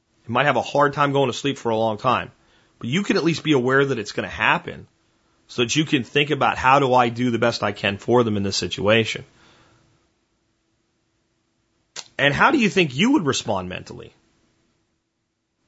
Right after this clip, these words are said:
How do you think you emotionally would deal with the situation? Let's face it. Let, let me put a little bit in your gut right now. You're driving down the road and you hear, "Eh, eh, eh,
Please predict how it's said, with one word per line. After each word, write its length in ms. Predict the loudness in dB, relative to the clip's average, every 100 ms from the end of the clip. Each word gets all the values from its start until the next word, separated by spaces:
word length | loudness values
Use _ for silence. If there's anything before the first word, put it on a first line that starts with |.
| _
How 160 | 2
do 80 | 4
you 100 | 4
think 260 | 2 0 2
you 220 | 4 4
emotionally 500 | 4 0 -2 -4 -4
would 180 | -4 -4
deal 180 | -4 -4
with 80 |
the 60 | -6
situation? 760 | -4 -4 -2 -4 -4 -6 -10 -14 _ _ _ _ _ _ _ _ -2
Let's 180 | -2
face 300 | 2 2 2
it. 120 | -4 -2
Let, 140 | 0
let 100 | 0
me 80 | 0
put 160 | 2
a 100 | 4 6
little 300 | 4 2 -6 _ _ -2
bit 120 | 0
in 80 | 2
your 120 | 0
gut 260 | 0 2
right 220 | 4 2 2
now. 320 | 0 -2 -8 _ _ _ _ _
You're 120 | -4
driving 340 | 2 4 4 4
down 240 | 4 4
the 80 | 4
road 400 | 0 0 -2 -6 _ _ _ _ _ -8
and 80 |
you 60 | 0
hear, 240 | 0 0 -2
"Eh, 360 | 2 4 2 0 -4 _ _ _ _ _ _
eh, 360 | -2 2 2 0 -4 _ _ _ _ _ _
eh, 400 | -2 0 2 2